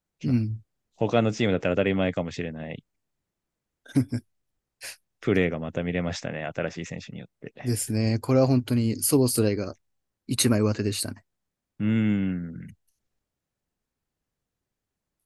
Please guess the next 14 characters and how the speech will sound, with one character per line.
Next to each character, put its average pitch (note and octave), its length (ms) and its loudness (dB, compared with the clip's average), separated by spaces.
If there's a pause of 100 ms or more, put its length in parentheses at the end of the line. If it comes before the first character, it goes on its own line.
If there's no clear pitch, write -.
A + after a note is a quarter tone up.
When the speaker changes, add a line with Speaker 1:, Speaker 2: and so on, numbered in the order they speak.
(600)
Speaker 2:
で、 C#3 200 2
ピ B2+ 140 0
ー A#2 60 -4
ケ A#2+ 100 4
ー A2 40 6
は F2+ 120 4
サ A#2 180 2
ラ F#2 140 4
が E2+ 120 -4
結 F#2 160 -6
局 F#2 300 -6
蹴 - 180 -4
る - 120 -8
と。 - 200 -10